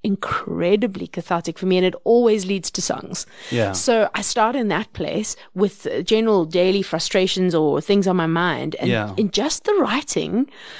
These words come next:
Speaker 1: I find what I actually feel about things. And it's like the adult in me is having a conversation with the child in me. And by the end of the conversation, we've reached an understanding about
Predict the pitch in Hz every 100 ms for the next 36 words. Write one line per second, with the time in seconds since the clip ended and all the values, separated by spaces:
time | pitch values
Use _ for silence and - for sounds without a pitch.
0 | - - _ - - 233 262 220 202 -
1 | - 233 - - 240 233 220 - _ -
2 | _ - - - 240 214 160 170 - 175
3 | 175 180 - 160 143 196 - 202 196 -
4 | - - - 214 196 190 196 - 202 190
5 | 240 277 277 214 165 170 233 - - -
6 | 226 - 220 226 214 220 214 190 220 185
7 | - 190 170 165 170 180 160 156 175 -
8 | 147 185 233 - - - 208 196 196 208
9 | 254 254 240 202 202 196 175 - 226 226
10 | - 180 180 208 - - - 208 185 214
11 | 247 - 240 208 190 180 - - 185 185
12 | 180 110 120 175 - - - 175 170 170
13 | - -